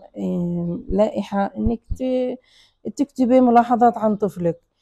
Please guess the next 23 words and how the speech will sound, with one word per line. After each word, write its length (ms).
فبتجمع 1500
ال-، 680
كل 240
اللي 360
بتكتبيه. 800
طلع، 240
إيه، 560
محمود 680
الله 180
يرضى 200
عليه، 480
إيه، 420
طلع 260
إنه 160
هو 240
قيادي، 720
يعني 260
هاي 200
النتيجة 460
كلها 380
طلعت 380
إنه 200
قيادي. 520